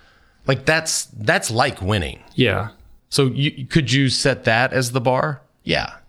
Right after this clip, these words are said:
Speaker 1: But at forty-six, or I had this conversation with Andrew Messick the other day, and we, we were talking about a lot of things, and I said, "You know what?" I'm glad I didn't go to Kona in twenty twelve. I would have been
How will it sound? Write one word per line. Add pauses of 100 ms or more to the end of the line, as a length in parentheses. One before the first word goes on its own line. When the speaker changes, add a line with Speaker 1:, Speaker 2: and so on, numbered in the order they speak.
(380)
Speaker 1:
But (840)
at
forty-six,
or (220)
I
had
this
conversation
with
Andrew
Messick
the
other
day,
and
we,
we
were
talking
about
a
lot
of
things,
and
I
said,
"You
know
what?" (1900)
I'm
glad
I
didn't
go
to
Kona
in
twenty
twelve.
I
would
have
been